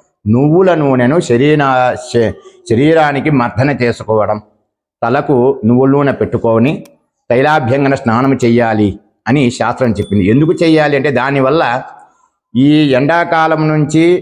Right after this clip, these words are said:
ఈ శిశిర ఋతువు నుంచి వసంత ఋతువులోకి వెళ్తున్నటువంటి వాతావరణ మార్పులకు శరీరానికి ఎటువంటి ఇబ్బంది రాకుండా ఉండాలని చెప్పేసి,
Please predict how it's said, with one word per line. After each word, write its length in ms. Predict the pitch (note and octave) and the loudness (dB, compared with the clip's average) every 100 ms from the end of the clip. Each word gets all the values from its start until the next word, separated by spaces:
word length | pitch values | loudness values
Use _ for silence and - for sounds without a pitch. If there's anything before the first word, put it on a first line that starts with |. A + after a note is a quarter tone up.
| - - | -6 -2
ఈ 120 | B2 | -2
శిశిర 360 | B2+ B2+ D#3 D#3+ | 0 0 2 0
ఋతువు 280 | D3+ B2+ D#3 | 0 -2 0
నుంచి 140 | D3+ | 0
వసంత 340 | D3 C3 D3+ D#3 | 0 0 0 0
ఋతువులోకి 560 | D3+ D3+ D3+ D3+ D3+ | 0 2 2 2 0
వెళ్తున్నటువంటి 540 | C#3+ C#3 C#3+ C3+ C#3 C3 | -2 -2 -2 0 0 0
వాతావరణ 720 | A2+ C3 C#3 D3 C#3+ C#3+ C#3+ | 0 -2 -2 -2 -2 -2 -2
మార్పులకు 760 | A#2 A2 C#3 C#3 D3+ D3 C#3 | 0 0 -2 -2 -2 0 -2
శరీరానికి 840 | - A#2 C#3+ D#3+ D#3+ D#3 D3+ C#3+ A#2+ | -4 -2 0 2 2 0 -2 -4 -4
ఎటువంటి 480 | C#3+ C#3+ C#3+ C#3 | -2 -4 -2 -2
ఇబ్బంది 380 | A#2+ G2+ C#3+ D3 | -2 -2 -2 0
రాకుండా 480 | C#3 C3+ C#3 C3 C3+ | -2 -2 -4 -2 -2
ఉండాలని 380 | B2+ B2+ B2+ A2+ | -2 -2 -2 -4
చెప్పేసి, 600 | A2+ B2 A#2 C#3+ A2 | -8 -6 -4 0 -2